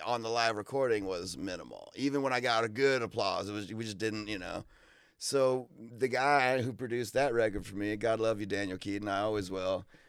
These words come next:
we used, do you remember from the nineties, the Lauryn Hill Unplugged record from M T V Unplugged that Lauryn Hill did? Of course, you guys don't remember. You guys are babies. It's fine. There was an amazing album from the nineties. There was a whole series of M T V Unplugged records. Lauryn Hill's was amazing.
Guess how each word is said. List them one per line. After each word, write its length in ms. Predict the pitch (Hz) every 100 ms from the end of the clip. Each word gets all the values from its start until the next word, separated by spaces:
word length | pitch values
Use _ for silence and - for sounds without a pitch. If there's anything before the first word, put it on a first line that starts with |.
| _ -
we 160 | 135
used, 680 | 139 156 165 156 151 135 98
do 100 | 143
you 100 | 156
remember 260 | 160 151
from 240 | 139 156 139
the 80 | 127
nineties, 420 | 123 127 131 120
the 120 | 113
Lauryn 320 | 113 123 123
Hill 420 | 123 123 123 127 120
Unplugged 600 | 120 120 110 107 120 117
record 480 | 117 120 123 131 117
from 160 | 120 -
M 160 | 120 113
T 120 | 123
V 200 | 110 120
Unplugged 500 | 117 113 110 117 113
that 100 | 95
Lauryn 240 | 110 110
Hill 140 | 113 110
did? 120 | 113
Of 60 | 107
course, 200 | 113 98
you 60 |
guys 180 | 92 87
don't 120 | 92
remember. 260 | 82 80 85
You 100 | 87
guys 160 | 82
are 60 | 82
babies. 360 | 76 65 57 73
It's 120 | 127
fine. 140 | - 62 - - - 147
There 120 | 135
was 140 | 139 139
an 80 |
amazing 440 | 147 156 170 165 160
album 240 | 147 139
from 120 | 139
the 60 | 131
nineties. 400 | 127 120 110 110
There 100 | 135
was 100 | 139
a 40 |
whole 200 | 147 214
series 460 | 202 190 180 143 113
of 100 | 120
M 160 | 135 139
T 160 | 135
V 240 | 123 127 123
Unplugged 460 | 117 110 113 104 95
records. 520 | 98 92 82 87 -
Lauryn 300 | 107 127 131
Hill's 340 | 123 123 110 98
was 160 | 104
amazing. 540 | 98 90 82 82 85